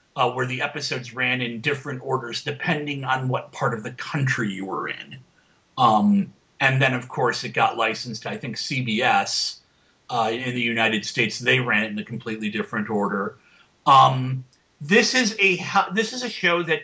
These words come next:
that is definitely, um, this is definitely a show that operates on a few levels. A-, and the best episodes of The Prisoner, um, really have this kind of multi-layered thing going on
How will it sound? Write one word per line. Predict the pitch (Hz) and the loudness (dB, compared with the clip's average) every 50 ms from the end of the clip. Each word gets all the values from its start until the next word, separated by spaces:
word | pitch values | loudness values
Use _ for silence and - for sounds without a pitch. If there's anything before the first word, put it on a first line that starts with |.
| - 139 | -6 -4
that | 156 156 147 | -4 -4 -4
is | 151 143 139 135 | -4 -8 -10 -12
definitely, | 131 131 - - 156 156 160 - - 196 196 190 180 185 185 185 180 180 175 175 175 175 175 _ _ _ _ _ _ _ _ _ _ _ _ _ _ _ - | -12 -12 -6 -2 -2 -2 -2 -2 -4 -4 -4 -4 -4 -6 -6 -6 -4 -4 -4 -4 -4 -6 -8 _ _ _ _ _ _ _ _ _ _ _ _ _ _ _ 0
um, | - 147 143 139 135 131 127 120 113 107 104 - - _ _ _ _ _ _ _ _ _ _ _ _ _ _ _ _ _ _ _ _ - - | 2 4 4 4 2 0 -2 -6 -6 -6 -8 -8 -10 _ _ _ _ _ _ _ _ _ _ _ _ _ _ _ _ _ _ _ _ -4 2
this | 190 208 202 | 2 2 2
is | 247 226 175 | 2 -2 -2
definitely | - - 185 196 190 - 214 214 220 208 208 196 190 | 2 4 4 4 6 4 0 0 0 0 0 0 0
a | 180 | -2
show | - - - 185 165 165 165 170 | -2 -2 -2 0 0 2 0 0
that | 165 160 151 - - 165 151 143 - | 0 -2 -4 -4 -6 -18 -18 -16 -8
operates | - 151 147 143 - 151 139 139 147 147 135 - | 0 0 2 2 0 -4 -6 -6 -6 -6 -6 -6
on | 151 143 135 | -6 -6 -4
a | 127 127 | -6 -8
few | - - 143 131 127 | -8 -6 -4 -4 -4
levels. | 120 117 113 113 120 120 117 113 - - - - - - - - - - - - - - _ - - | -2 0 4 4 4 4 2 -4 -8 -10 -14 -16 -18 -18 -18 -18 -20 -20 -20 -20 -20 -20 _ -10 -8
A-, | - - - - - 185 170 175 | -8 -6 -6 -4 0 0 2 4
and | 175 175 175 | 4 4 4
the | 180 175 | 4 2
best | 151 - 202 208 226 208 - | 2 4 4 4 4 4 2
episodes | 214 202 196 - 202 - - - 151 143 131 - | 2 2 2 2 -2 -4 -2 -2 -2 -2 -4 -6
of | 131 | -10
The | 127 117 | -12 -14
Prisoner, | - - - 135 131 127 127 - 120 110 98 92 92 92 - _ _ _ _ _ _ - | -14 -8 -6 -4 -4 -4 -4 -6 -6 -8 -8 -10 -12 -16 -18 _ _ _ _ _ _ -4
um, | - 143 135 131 127 127 127 123 123 127 127 - _ _ _ - _ _ - | 0 2 4 4 2 2 -2 -6 -8 -8 -10 -12 _ _ _ -20 _ _ 2
really | 160 185 214 233 220 | 2 2 4 4 2
have | - 202 202 190 190 | 4 4 4 4 4
this | 180 170 - | -2 -8 -6
kind | - 185 185 180 165 | -2 -2 -2 -2 -2
of | 156 147 | -4 -4
multi-layered | 151 160 165 170 170 - 170 160 147 131 131 135 139 143 147 147 147 - | -2 -2 -2 -2 -2 -4 -4 -2 -2 -2 -2 -2 -2 -2 -2 -4 -4 -6
thing | - 147 127 120 117 | -8 -6 -6 -6 -8
going | 127 123 117 113 113 117 113 | -8 -8 -8 -6 -8 -8 -6
on | 117 113 110 107 104 107 107 | -4 -4 -2 -2 -2 -4 -6